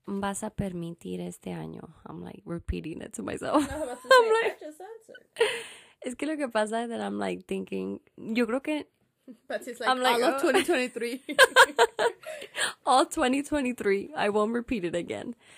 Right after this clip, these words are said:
Speaker 1: Um, yo creo que junto con lo que estabas diciendo, like, <sighs> it's 'cause we're very similar just because, like, la familia siempre, you know, like, de donde venimos, pues,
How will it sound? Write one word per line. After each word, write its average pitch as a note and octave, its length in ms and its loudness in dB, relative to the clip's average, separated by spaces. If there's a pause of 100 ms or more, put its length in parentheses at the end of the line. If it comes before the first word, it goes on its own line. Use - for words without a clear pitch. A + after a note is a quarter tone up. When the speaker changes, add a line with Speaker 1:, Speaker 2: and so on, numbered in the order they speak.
(500)
Speaker 1:
Um, C#4 600 6 (920)
yo C#4 280 4
creo E4 220 -2
que G#4 160 0
junto C#4+ 380 -2
con D#4+ 140 -2
lo C4+ 100 -2
que A3 100 -6
estabas G#3 320 -2
diciendo, F#3+ 420 -4
like, G3 280 -2 (180)
<sighs> - 400 -16
it's - 120 -8
'cause D#4 180 -2
we're D#4 180 2
very A#3+ 320 0
similar G#3+ 500 -4
just F#3 160 -6
because, F#3 320 -6
like, D#3+ 240 -6
la F#3+ 140 0
familia F3+ 500 -4
siempre, E3+ 600 -8
you A3+ 100 2
know, G3 140 4
like, D#3+ 200 -4 (100)
de G3+ 180 0
donde F#3+ 260 0
venimos, F3 440 -4
pues, - 380 -6